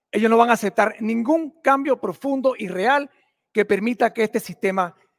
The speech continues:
cambie de verdad. Y vamos a adoptar las medidas que ya nos hemos comprometido a adoptar para que haya certeza del castigo. A mí se me hace difícil estar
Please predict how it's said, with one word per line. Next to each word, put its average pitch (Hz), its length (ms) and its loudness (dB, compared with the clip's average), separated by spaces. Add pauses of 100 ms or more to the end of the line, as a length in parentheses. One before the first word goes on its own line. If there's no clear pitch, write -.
(180)
cambie 214 300 2
de 185 80 0
verdad. 143 340 -6 (480)
Y 202 120 -6
vamos 262 240 8
a 254 40 4
adoptar 233 380 4
las 214 160 0
medidas 247 460 2 (200)
que 240 140 -2
ya 285 180 6
nos 269 160 4
hemos 220 200 0
comprometido 185 720 -4 (320)
a 196 60 4
adoptar 175 460 0 (400)
para 190 200 4
que 202 200 0
haya 226 440 0
certeza 214 840 -4 (380)
del 170 260 -8
castigo. - 1400 -18 (680)
A 170 80 -6
mí 214 100 -4
se 220 140 0
me 220 80 0
hace 220 180 -2
difícil 175 600 -12 (680)
estar 190 580 2